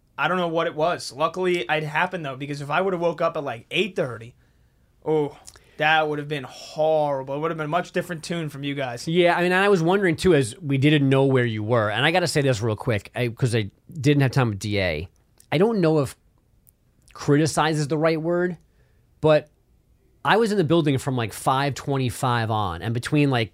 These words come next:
Speaker 2: getting coffee and going to the bathroom, I passed Billy more than once. And one time he stopped me to ask a question about something Bellotti related, like the joke of Pete retiring. Where did that come from?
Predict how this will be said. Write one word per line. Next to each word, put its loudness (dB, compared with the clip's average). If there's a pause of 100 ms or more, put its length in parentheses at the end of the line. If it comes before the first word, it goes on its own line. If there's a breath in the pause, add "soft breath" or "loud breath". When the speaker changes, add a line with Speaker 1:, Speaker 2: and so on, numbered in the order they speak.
Speaker 2:
getting 2
coffee 0
and 0
going 0
to -2
the -8
bathroom, 2 (640 soft breath)
I 4
passed 0
Billy -2 (200)
more 4
than 2
once. -4
And 0
one 2
time 0
he 2
stopped 2
me -2
to 2
ask -4
a -10
question -2
about 0
something -2 (160)
Bellotti -2
related, -6
like -8 (380 soft breath)
the -2
joke 2
of -2
Pete -4
retiring. -2
Where -2
did -2
that 0
come -8
from? -12